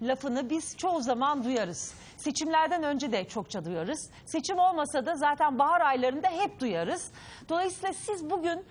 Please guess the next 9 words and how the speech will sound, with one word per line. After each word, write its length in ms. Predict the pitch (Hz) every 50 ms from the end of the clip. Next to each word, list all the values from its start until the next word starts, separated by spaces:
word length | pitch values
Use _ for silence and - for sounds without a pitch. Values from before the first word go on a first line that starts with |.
| - - - - - - - - - - - -
bu 160 | 233 294 403
tabloyu 520 | - - 370 339 247 240 294 311 320 302
nasıl 240 | 330 370 359 - 294
okuyorsunuz? 640 | 233 196 - - 220 180 - - 175 175 165 151 160
Gerçekten 640 | 262 277 320 359 - 370 370 - - 320 302 277 247
burada 220 | 294 269 220 311
P 180 | 320 - 285 254
K 220 | - - 262 262
K'nın, 540 | 262 - 269 254 262 269 330 370 349 302